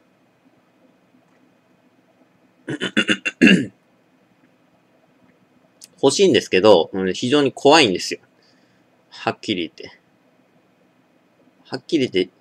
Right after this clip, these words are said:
マムシは怖いんですよね。当然ながら。だから、あー、どうしようかなーって。ね、多分来年も多分、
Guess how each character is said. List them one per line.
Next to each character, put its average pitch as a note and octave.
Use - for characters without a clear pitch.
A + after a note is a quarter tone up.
マ G2+
ム C#3
シ C#3
は C3
怖 C#3+
い C3
ん D#2
で D#2
す -
よ A#1+
ね。 C2
当 F2+
然 E2+
な D#2
が -
ら。 -
だ A2+
か A2
ら、 D2
あ E2
ー、 E2
ど F2+
う F#2
し F#2+
よ G2
う -
か G2
な F2
ー -
っ -
て。 -
ね、 G2
多 G#2
分 F#2
来 A2
年 A#2
も G#2+
多 A2
分、 E2